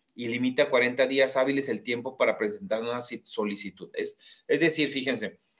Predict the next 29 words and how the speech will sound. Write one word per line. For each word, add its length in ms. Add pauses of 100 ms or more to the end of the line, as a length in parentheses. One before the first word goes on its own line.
(120)
si 140
ahorita 240
a 40
ti 100
te 180
llega 520
un 200
aviso 440
de 100
que 140
se 140
te 120
suspendieron 760
tus 140
sellos 300
digitales, 540
que 100
no 180
puedes 300
facturar, 600 (400)
por 180
alguna 420
circunstancia 800
tenías 480
tres 240
días 300
únicamente 640
para 320
presentar 640